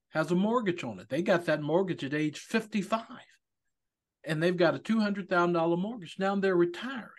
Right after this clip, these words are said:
and they're saying, "Gosh, we need our income. We need our, everything has to work in sync,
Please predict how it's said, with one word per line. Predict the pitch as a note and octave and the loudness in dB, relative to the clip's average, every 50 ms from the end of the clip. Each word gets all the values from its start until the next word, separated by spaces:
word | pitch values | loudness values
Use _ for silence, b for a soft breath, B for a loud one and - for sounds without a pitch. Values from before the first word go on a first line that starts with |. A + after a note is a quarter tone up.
| - _ _ _ _ _ _ _ _ _ _ _ _ _ _ - | -20 _ _ _ _ _ _ _ _ _ _ _ _ _ _ -4
and | E3 D#3+ D#3+ | -2 2 4
they're | F3+ G3+ A3 | 4 4 2
saying, | G#3+ - G#3 F#3 E3+ D#3 D3+ C3 - _ | 2 0 0 0 0 -2 -4 -10 -12 _
"Gosh, | - D3 D#3+ F3+ F3 E3+ - | -2 0 0 2 0 0 2
we | E3 F3 F3 | 0 2 2
need | E3+ D#3+ D3+ C3+ | 2 0 -2 -2
our | B2+ A#2 B2+ | -2 -2 0
income. | D#3 F#3 G3+ G3 G3 G3 G3+ G3 F#3 | 0 0 0 0 0 -2 -2 0 -2
We | D#3+ D3+ | -4 -4
need | D3 C#3+ C3 | -6 -6 -6
our, | C3 - - | -6 -6 -2
everything | D#3+ F#3 F#3+ B3 A#3+ C4 B3+ A3+ | -2 -2 -2 -4 -6 -6 -4 -2
has | G3 G#3+ G#3+ G#3+ - | -2 -2 -2 -4 -4
to | G3+ | -6
work | F3+ E3 G3+ G3+ G3 F#3+ - | -4 -4 -2 -4 -4 -4 -4
in | F3+ F3 E3+ | -4 -4 -4
sync, | - - - C#4+ B3+ G#3 G3+ G3+ G3+ - | -6 -6 -6 -4 -4 -4 -4 -6 -8 -16